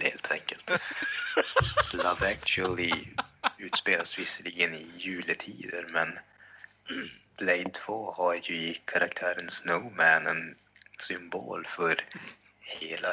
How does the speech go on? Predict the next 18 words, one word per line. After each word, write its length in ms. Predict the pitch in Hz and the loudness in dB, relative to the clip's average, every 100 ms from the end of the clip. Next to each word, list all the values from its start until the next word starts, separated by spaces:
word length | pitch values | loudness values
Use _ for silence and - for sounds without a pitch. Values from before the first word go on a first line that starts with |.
| 87 | -2
julen 500 | 85 78 71 82 76 76 - - - - - | -4 -4 2 4 4 2 -10 -16 -20 -20 -8
helt 280 | - 76 - - | -4 0 0 0
enkelt, 320 | - - - | 0 -2 -2
och 180 | - - - _ _ - - - - - | -2 -4 -6 _ _ -20 -20 -20 -14 -12
uppenbarligen 800 | - 80 85 107 143 82 156 - | -6 -2 0 2 2 2 0 0
så 140 | 82 | 2
är 160 | 82 82 | 4 4
det 60 | |
ju 60 | 82 | 4
därför 380 | 78 - - - | 4 4 2 4
den 200 | 80 92 | 4 2
vinner. 420 | - 113 - - - | -4 -4 -4 -4 -10
Det 1160 | - - - _ _ _ _ _ _ - - | -10 -10 -16 _ _ _ _ _ _ -12 -4
finns 120 | 95 - | 0 0
som 120 | 98 | 0
ingen 200 | 95 95 | -6 -6
tvekan 400 | - 95 - 117 | -2 -2 -2 -4
över 140 | 80 | -4